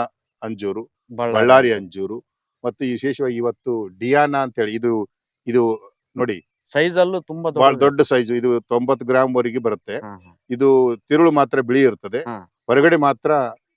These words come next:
Speaker 1: ಬಂಗಾರದ ಕಲರ್,
Speaker 2: ಬ-,
Speaker 1: ಇ-, ಇನ್ನೂ
Speaker 2: ಗೋಲ್ಡನ್ ಕಲರ್.
Speaker 1: ಗೋಲ್ಡನ್
Speaker 2: ಇನ್ನೂ ಹಣ್ಣು
Speaker 1: ಕಲರ್
Speaker 2: ಆಗಿಲ್ಲ.
Speaker 1: ಆಗಿಲ್ಲ.
Speaker 2: ಹ್ಮ್.
Speaker 1: ಇದು ಬ್ರೌನ್ ಟರ್ಕಿ ಅಂತೇಳಿ.
Speaker 2: ಹಾ, ಹಾ.
Speaker 1: ಮ್ಯಾಗೆ ಬ್ರೌನ್
Speaker 2: ಬ್ರೌನ್.
Speaker 1: ಆಗಿರ್ತದೆ,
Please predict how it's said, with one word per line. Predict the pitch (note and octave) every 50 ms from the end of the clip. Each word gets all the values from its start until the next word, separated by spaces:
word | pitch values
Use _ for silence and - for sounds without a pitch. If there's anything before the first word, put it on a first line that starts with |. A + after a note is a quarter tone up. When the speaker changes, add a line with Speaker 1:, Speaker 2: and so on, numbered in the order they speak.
| _ _ _ _ G#2+
Speaker 1:
ಬಂಗಾರದ | G#2 B2 C3 B2+ C#3 C#3+ C#3 B2+
ಕಲರ್, | - - B2 B2 A#2+ A2+
Speaker 2:
ಬ-, | - A2
Speaker 1:
ಇ-, | A#2 B2 A2+
ಇನ್ನೂ | A#2+ B2+ D3
Speaker 2:
ಗೋಲ್ಡನ್ | C#3+ C3+ A2+ B2 A2+ G#2+
ಕಲರ್. | - - F#2+ F#2+ G2 F#2 _ _ _
Speaker 1:
ಗೋಲ್ಡನ್ | - C3 C3 C#3 D3
Speaker 2:
ಇನ್ನೂ | D3+ C#3+
ಹಣ್ಣು | C#3 C3+ C3+
Speaker 1:
ಕಲರ್ | C#3+ D3
Speaker 2:
ಆಗಿಲ್ಲ. | C#3+ C#3+ C3+ C3 A#2 G#2 F#2
Speaker 1:
ಆಗಿಲ್ಲ. | - A#2+ C3+ C3 A#2 A2 F#2+ F2
Speaker 2:
ಹ್ಮ್. | E2 _ G2 F#2 F2 _ _ _ _ _ -
Speaker 1:
ಇದು | C#3+ C#3 E3 E3+ F3+ F3+ - _ _ _ _ _ _ _ _ _ _ _ _ _ _ - A2+
ಬ್ರೌನ್ | G#2 B2+ C#3+ D#3 D#3+ C3
ಟರ್ಕಿ | - C#3 A#2+ - - C3+ A#2+
ಅಂತೇಳಿ. | A2+ G#2 - A2+ G2 F2+ F2+
Speaker 2:
ಹಾ, | _ - A#2+ A#2 A2
ಹಾ. | F#2 G#2 G2 F2+ - -
Speaker 1:
ಮ್ಯಾಗೆ | A2+ A2 B2+ C#3 D#3+ E3 D#3 D#3 C#3+ A#2+ A2 - _ _ _ _ _ A#2
ಬ್ರೌನ್ | G#2+ C3 D3 D#3+ F3
Speaker 2:
ಬ್ರೌನ್. | F3
Speaker 1:
ಆಗಿರ್ತದೆ, | E3 D3 C3 A#2+ A2 G#2+ A#2 A#2+ D3+ F#3+ _